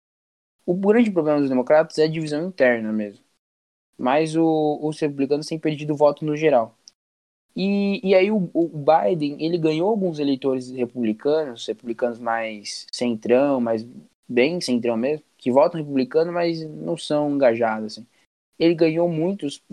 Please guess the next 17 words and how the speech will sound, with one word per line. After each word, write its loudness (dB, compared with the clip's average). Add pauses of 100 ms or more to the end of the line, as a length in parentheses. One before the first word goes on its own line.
(120)
porque 0
o -2
Biden, 0 (840)
ele 2
tem 0
um 2
argumento -2
pra, -2 (100)
pra -4
conter -2
a 2
China, -2
né? -6 (840)
E, 0
e -2
o 0
Trump, 2